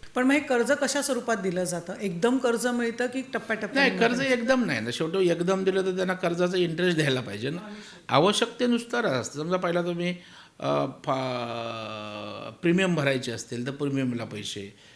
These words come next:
Speaker 2: समजा तुम्ही फाउंडेशन केलं तर फाउंडेशनला, प्लिंथ आली की किती लागले, टप्प्याने
Speaker 1: पण टप्प्याने
Speaker 2: जसजसे रिक्वायरमेंट असते तसतसे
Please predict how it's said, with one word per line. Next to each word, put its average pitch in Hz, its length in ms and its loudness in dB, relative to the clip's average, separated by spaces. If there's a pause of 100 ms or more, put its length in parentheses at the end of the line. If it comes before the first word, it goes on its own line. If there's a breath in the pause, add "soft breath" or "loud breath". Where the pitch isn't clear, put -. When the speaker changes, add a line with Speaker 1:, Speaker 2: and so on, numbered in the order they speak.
(260 loud breath)
Speaker 2:
समजा 160 180 0
तुम्ही 175 160 0
फाउंडेशन 165 600 0
केलं 127 320 -2
तर - 300 -12
फाउंडेशनला, 143 640 -2
प्लिंथ 151 420 -2
आली 143 180 -2
की 147 120 -4
किती 139 280 -6
लागले, 113 360 -4 (520 loud breath)
टप्प्याने 247 440 4
Speaker 1:
पण 254 40 4
टप्प्याने 233 240 8
Speaker 2:
जसजसे 262 280 8
रिक्वायरमेंट 254 580 4
असते 240 200 0
तसतसे 240 600 0